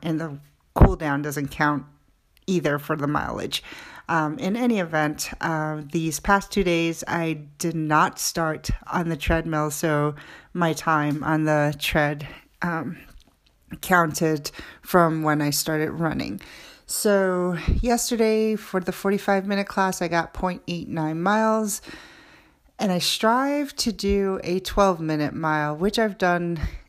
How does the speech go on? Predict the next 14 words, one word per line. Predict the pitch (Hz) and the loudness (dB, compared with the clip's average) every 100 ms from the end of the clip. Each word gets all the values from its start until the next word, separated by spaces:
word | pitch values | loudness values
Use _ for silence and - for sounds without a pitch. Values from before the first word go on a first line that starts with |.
| _ _ _ _ | _ _ _ _
in | 202 175 | 0 0
the | |
past | 143 147 147 - | 2 2 2 0
as | - 156 | -2 -2
a | |
challenge. | - 165 - - 147 - - | -2 -2 -2 -4 -6 -6 -6
I | - | -4
didn't | 208 233 262 233 - - 196 | 2 2 2 -2 -8 -8 0
do | 185 190 | 4 4
one | 160 160 160 | 4 4 4
of | 156 | -2
the | 147 | -4
challenges | 147 - 131 156 160 156 | -2 -2 -2 -2 -4 -4
because | 160 165 147 - | -2 -2 -2 -6